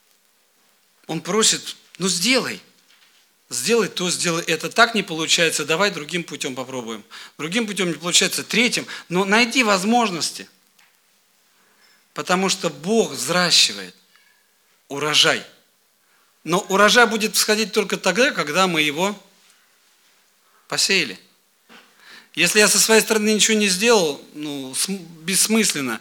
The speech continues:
приходить и просить: «Господь, благослови нас одним, благослови нас другим». Он спросит меня: «Серёжа, а ты чего сделал-то для того, чтобы я тебя вот тут благословил?» Ты хоть одно семя посеял, чтобы,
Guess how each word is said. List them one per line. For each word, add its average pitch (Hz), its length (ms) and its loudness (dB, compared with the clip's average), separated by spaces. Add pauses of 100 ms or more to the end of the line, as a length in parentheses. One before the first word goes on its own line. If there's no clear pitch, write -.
(300)
приходить 160 480 -4
и 151 40 -12
просить: 139 360 -6
«Господь, 135 460 -6 (960)
благослови 143 680 -4 (240)
нас 123 260 -6
одним, 147 300 -6
благослови 127 400 -8
нас 123 140 -8
другим». 135 340 -8
Он 117 80 -8
спросит 131 460 -8
меня: 117 180 -10
«Серёжа, 131 380 -6
а - 20 -10
ты 143 240 -10 (640)
чего 226 300 2
сделал-то 180 600 0 (300)
для 147 140 -12
того, 190 180 0
чтобы 180 240 -6
я 180 100 0
тебя 180 260 -2
вот 175 160 -8
тут 190 160 -10
благословил?» 170 600 -6 (840)
Ты - 80 -16
хоть 202 200 -4
одно 226 220 2
семя 208 320 4
посеял, 226 460 0
чтобы, 151 400 -4